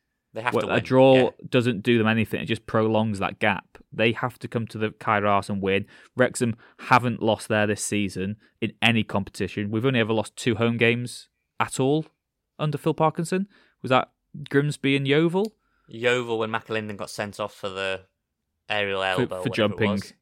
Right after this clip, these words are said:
Speaker 1: And Grim-,
Speaker 2: And
Speaker 1: Grimsby. So we've only, so we've only lost one game in the reg-, well, I say regular season. It, so aside from that
Speaker 2: I
Speaker 1: Grimsby player, we've only lost once.
Speaker 2: Yeah. Well, I think
Speaker 1: Yeah,
Speaker 2: just
Speaker 1: I think so.
Speaker 2: lo-, only lost twice in all competitions as well.
Speaker 1: Right,
Speaker 2: You know, that
Speaker 1: right,
Speaker 2: includes
Speaker 1: right.
Speaker 2: F A trophies. That includes the F A Cup.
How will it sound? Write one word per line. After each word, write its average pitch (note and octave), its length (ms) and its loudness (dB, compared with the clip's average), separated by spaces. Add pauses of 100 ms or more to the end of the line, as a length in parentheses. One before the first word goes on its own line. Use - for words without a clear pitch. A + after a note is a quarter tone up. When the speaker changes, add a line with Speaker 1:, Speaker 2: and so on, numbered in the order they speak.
(300)
Speaker 1:
And G2+ 200 -10
Grim-, G#2+ 220 -4
Speaker 2:
And C3+ 160 0
Speaker 1:
Grimsby. A2 240 -6
So C#3+ 100 -6
we've D#3 120 -4
only, G3+ 160 -6
so F#3 120 -6
we've F#3 60 -8
only G#3 140 -4
lost D3+ 180 -10
one D#3+ 220 -2
game D3 480 -4
in B2+ 100 -10
the C3 80 -8
reg-, C3 220 -2
well, G#2+ 100 -10
I G2+ 80 -8
say G#2 160 -8
regular F#2+ 320 -10
season. G2 340 -20 (440)
It, - 160 -20 (380)
so A#2 160 -10
aside C#3 280 -2
from B2+ 80 -14
that G#2 100 -6
Speaker 2:
I - 20 -16
Speaker 1:
Grimsby A#2+ 260 -4
player, A#2 220 -4
we've G2+ 80 -10
only A#2 120 -10
lost A2 160 -10
once. B2 460 -8 (460)
Speaker 2:
Yeah. D#3 200 -4 (180)
Well, D#3 140 -2
I G#3 140 2
think B2 180 0
Speaker 1:
Yeah, - 120 -2
Speaker 2:
just - 40 0
Speaker 1:
I - 40 -6
think D#3+ 120 -8
so. - 120 -2
Speaker 2:
lo-, - 100 4
only D3+ 140 4
lost C3+ 200 2
twice B2+ 300 2
in B2+ 80 -6
all B2 160 2
competitions C3 520 -4
as A2+ 120 -4
well. C#3 180 0
Speaker 1:
Right, B2 320 -4
Speaker 2:
You E3+ 80 0
know, D#3 60 4
that D3+ 60 2
Speaker 1:
right, - 80 -2
Speaker 2:
includes D3 320 2
Speaker 1:
right. - 80 0
Speaker 2:
F C3+ 100 -4
A C3 80 2
trophies. C3 340 -2
That B2+ 100 2
includes C3 320 -4
the B2 120 2
F A2+ 160 -4
A G#2+ 80 -2
Cup. - 400 -6